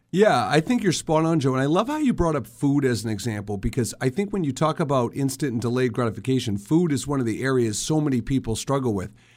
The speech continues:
And what's interesting to me is, you know, no one, you know, that, that emotion when you get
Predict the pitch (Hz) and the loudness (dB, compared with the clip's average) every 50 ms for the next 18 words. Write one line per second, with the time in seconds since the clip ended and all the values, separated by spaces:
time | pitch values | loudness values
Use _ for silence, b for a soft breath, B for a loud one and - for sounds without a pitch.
0 | b b b b b b 143 160 185 190 185 262 311 - 277 196 - 185 151 135 | b b b b b b 2 4 4 4 4 2 -2 -2 -2 0 2 2 2 2
1 | 113 147 139 135 131 123 120 101 117 117 117 110 107 - - - 143 139 143 135 | 0 0 0 2 2 0 0 -2 -2 -2 -2 -2 -4 -6 -6 -2 -2 0 2 2
2 | 143 165 185 208 220 214 180 - - 123 120 123 127 135 147 143 127 123 110 - | 4 4 4 2 2 0 0 -2 -4 -6 -6 -2 0 0 0 2 0 0 -2 -4
3 | - - _ _ _ _ - 117 123 143 143 147 - 120 139 143 143 143 127 123 | -8 -16 _ _ _ _ -8 0 2 2 2 2 0 0 0 0 2 2 2 2
4 | 127 156 160 - 190 170 160 147 131 123 127 120 120 123 117 110 - | 2 2 2 2 2 2 4 4 4 4 2 2 2 0 -2 -2 -2